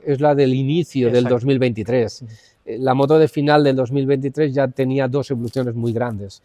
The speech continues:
Speaker 2: Ujú.
Speaker 1: Entonces, por eso digo yo que, eh, conozco muy bien a Ducati,
Speaker 2: Sí,
Speaker 1: <laughs>
Speaker 2: sí, sí.
Speaker 1: conozco muy bien a Gigi Dall'Igna, creo que es el, el número uno de, del mundial, eh, a nivel técnico, pero creo que vamos a ver un, un gran año.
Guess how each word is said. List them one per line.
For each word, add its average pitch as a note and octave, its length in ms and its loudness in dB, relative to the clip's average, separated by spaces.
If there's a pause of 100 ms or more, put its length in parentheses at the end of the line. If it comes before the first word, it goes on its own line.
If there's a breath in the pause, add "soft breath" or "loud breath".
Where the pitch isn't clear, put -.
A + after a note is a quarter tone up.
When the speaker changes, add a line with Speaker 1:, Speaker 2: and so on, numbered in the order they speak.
(100)
Speaker 2:
Ujú. C#3 140 -10
Speaker 1:
Entonces, C3 260 -4
por C#3+ 160 2
eso C#3+ 160 2
digo D#3 220 6
yo D3+ 220 4
que, C3+ 280 0 (460 soft breath)
eh, B2 340 -10
conozco B2 380 -4
muy A#2 140 0
bien A2+ 160 0
a A2 40 -4
Ducati, G#2+ 460 -6
Speaker 2:
Sí, - 160 -8 (140)
Speaker 1:
<laughs> - 180 -2
Speaker 2:
sí, - 160 -18
sí. C3+ 100 -4
Speaker 1:
conozco C#3 380 2
muy C3+ 200 2
bien C3+ 180 2
a B2 100 0
Gigi B2+ 260 -2
Dall'Igna, C3 600 -4
creo A2 160 -8
que A2 80 -10
es - 100 -14
el, G2+ 280 -10
el G#2+ 300 -10
número A#2+ 300 -4
uno A#2+ 220 -4
de, A2+ 180 -4
del G#2+ 220 -10
mundial, G#2 460 -4 (520 soft breath)
eh, A2+ 760 0
a G#2+ 40 -6
nivel A2+ 260 -2
técnico, B2+ 600 -4 (180)
pero C3 300 0
creo D#3+ 340 2
que D3+ 100 -6
vamos B2+ 260 -6
a - 20 -8
ver A2+ 140 -4
un, A2+ 300 -10
un A2+ 140 -12
gran A2+ 220 -6
año. G#2+ 260 -14